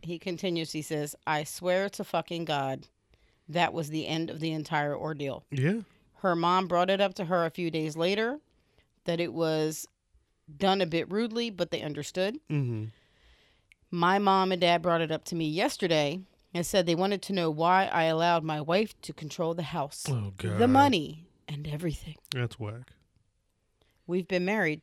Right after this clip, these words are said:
Speaker 1: twenty-seven years,
Speaker 2: Yeah, like, what
Speaker 1: and they act like this is something
Speaker 2: It,
Speaker 1: new.
Speaker 2: it could have been two days. I mean, what the fuck?
Speaker 1: I reminded them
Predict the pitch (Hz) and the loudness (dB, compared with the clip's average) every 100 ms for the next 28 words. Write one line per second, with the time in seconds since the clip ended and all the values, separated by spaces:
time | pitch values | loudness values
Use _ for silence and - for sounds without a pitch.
0 | - - 190 202 208 - 185 170 165 160 | -12 -6 -4 -2 -4 -2 -2 -2 -2 -2
1 | 156 135 95 123 113 104 104 127 170 165 | -2 -4 -4 -2 -2 -2 -2 -4 -2 -2
2 | 165 127 165 175 - 156 156 - 170 165 | -2 2 0 0 -4 -6 -6 -8 -8 -6
3 | 156 160 147 - 160 220 240 - 175 - | -6 -4 -4 -4 0 0 0 0 -2 2
4 | 220 202 208 190 - 220 190 233 139 107 | 2 4 4 4 4 6 8 8 6 2
5 | 123 131 151 160 170 - 180 123 - - | 0 2 2 2 0 4 4 4 -4 -20
6 | _ _ _ - 170 160 156 156 180 285 | _ _ _ -6 -4 -2 -2 -2 0 2
7 | 277 147 143 139 156 | 0 -2 -2 -2 -4